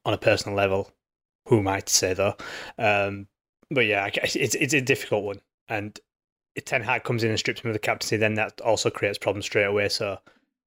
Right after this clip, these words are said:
I mean, it would be handy if you just said, "You know what? If Ten Hag wants to give it to me, fine, but it's a free, it's free at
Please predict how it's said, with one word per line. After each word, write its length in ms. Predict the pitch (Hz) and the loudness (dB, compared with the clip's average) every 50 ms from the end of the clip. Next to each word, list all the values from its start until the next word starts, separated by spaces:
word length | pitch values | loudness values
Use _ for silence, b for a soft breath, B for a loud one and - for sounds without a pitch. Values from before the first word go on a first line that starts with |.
| _ _ _ _ _ | _ _ _ _ _
I 60 | - 117 | -2 0
mean, 160 | 113 113 117 | 0 0 2
it 80 | 117 | 0
would 140 | 120 127 117 | 0 2 2
be 80 | - - | 2 2
handy 260 | 113 110 110 113 117 | 2 0 2 2 2
if 60 | 107 110 | 2 2
you 80 | 107 | 0
just 180 | 101 110 - - | 0 -2 0 0
said, 160 | 113 101 101 | 0 0 0
"You 60 | 117 120 | -2 -2
know 140 | 123 127 | 0 2
what? 240 | 127 127 131 131 - - _ _ _ _ _ _ _ _ _ | 4 4 4 4 2 -2 _ _ _ _ _ _ _ _ _
If 140 | - 123 - | 2 2 2
Ten 140 | - 127 110 | 0 -2 2
Hag 240 | 110 120 117 110 120 | 4 4 4 4 2
wants 140 | 120 107 113 | -2 -2 0
to 60 | 113 | 2
give 100 | 113 117 | 2 2
it 80 | 127 110 | 0 0
to 80 | - 117 | -4 -6
me, 60 | 107 | -4
fine, 480 | - 135 127 120 120 120 123 123 113 - _ _ _ _ _ | 0 0 2 2 2 2 2 0 -4 -8 _ _ _ _ _
but 200 | - 107 98 - - _ _ _ _ _ _ _ _ _ _ _ _ _ _ _ _ _ _ _ _ _ _ - | -4 -2 -2 -4 -6 _ _ _ _ _ _ _ _ _ _ _ _ _ _ _ _ _ _ _ _ _ _ -14
it's 160 | 117 - - | -12 -12 -12
a 40 | 110 | -8
free, 360 | - - 113 104 104 101 - - | -2 0 0 0 0 -4 -8 -8
it's 140 | - - | -10 -10
free 320 | - - 135 120 117 113 104 | -6 -2 0 0 2 0 -2
at 80 | - | -6